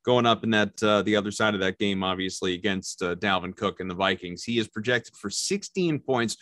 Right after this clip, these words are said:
right now. We'll see if that climbs at all. And he's just twenty dollars. So he's half the price of, uh, Christian McCaffrey at the top of the slate, obviously, for a very similar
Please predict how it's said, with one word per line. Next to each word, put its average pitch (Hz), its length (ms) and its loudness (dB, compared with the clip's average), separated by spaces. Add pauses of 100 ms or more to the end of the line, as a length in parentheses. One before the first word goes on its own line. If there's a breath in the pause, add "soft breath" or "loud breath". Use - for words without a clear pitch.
(220 soft breath)
right 120 260 2
now. 117 380 4
We'll 98 120 0
see 123 180 -4
if 110 100 -4
that 104 200 0
climbs 104 380 0
at 95 60 0
all. 92 260 2 (180 soft breath)
And 117 120 2
he's 110 100 0
just - 220 -4
twenty 131 320 0
dollars. 87 460 2
So 117 120 0
he's 113 160 -2
half 160 400 0
the 165 80 -8
price 107 520 2 (340)
of, 98 260 2
uh, 92 160 2
Christian 120 380 -2
McCaffrey 104 480 0
at 92 80 -6
the 98 60 -12
top 101 280 0
of 90 60 -10
the 95 60 -8
slate, 107 360 2
obviously, 98 480 0
for 98 160 -4
a 92 80 0
very 113 360 0
similar 113 580 0